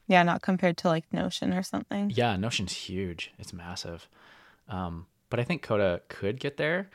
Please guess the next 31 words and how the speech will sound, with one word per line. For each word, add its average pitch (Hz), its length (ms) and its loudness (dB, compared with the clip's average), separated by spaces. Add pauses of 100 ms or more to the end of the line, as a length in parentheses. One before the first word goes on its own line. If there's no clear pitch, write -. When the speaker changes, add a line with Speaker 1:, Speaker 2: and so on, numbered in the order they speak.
(160)
Speaker 2:
Yeah, 127 140 6
it's 131 140 2
an 120 80 -4
interesting, 127 680 0 (340)
it's - 120 -12
been 143 140 0
an 120 100 2
interesting 113 460 -4
little, 101 360 -2 (160)
little 104 180 -4
journey. 92 500 -2 (360)
Uh, 95 180 -2
oh, 165 100 12
maybe, 185 300 8
maybe 190 220 2
describe 127 500 4 (460)
a - 40 4
li-, 120 140 4
just, - 240 0
just 151 180 0
briefly, 127 280 4
like, 98 200 2
working 104 520 0
with 98 320 0
Coda. 107 320 0
Like, - 160 -2
they 117 100 2
get, 135 220 2
they 110 100 2
gave 139 160 4
us 151 240 4